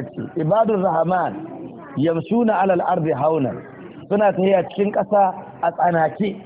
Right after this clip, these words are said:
a tsane, ba rigima, ba yanga, ba kuri, ba nuna ni ce wance. To yau mun waye gari, akara maka Allahu, masu N C E da taya irin tasu, masu digiri da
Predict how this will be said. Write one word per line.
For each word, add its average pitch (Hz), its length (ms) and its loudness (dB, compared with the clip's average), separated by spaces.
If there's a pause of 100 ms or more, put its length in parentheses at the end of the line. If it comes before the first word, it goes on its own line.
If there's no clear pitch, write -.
(560)
a 185 100 2
tsane, 220 380 0 (800)
ba 196 180 4
rigima, 165 540 2
ba 208 240 4
yanga, 180 400 2
ba 180 300 2
kuri, 214 400 0 (300)
ba 208 200 4
nuna 202 240 2
ni 196 240 0
ce 185 120 0
wance. 185 460 0 (360)
To 196 80 2
yau 240 120 4
mun 233 160 2
waye 202 220 4
gari, 185 160 0
akara 180 300 0
maka 165 180 -2
Allahu, 160 420 0 (680)
masu 151 360 -2
N 208 220 0
C 214 120 -2
E 190 40 0
da 160 100 0
taya 156 280 0
irin 135 180 -2
tasu, 120 360 -6 (840)
masu 151 300 -2
digiri 196 360 2
da 165 80 0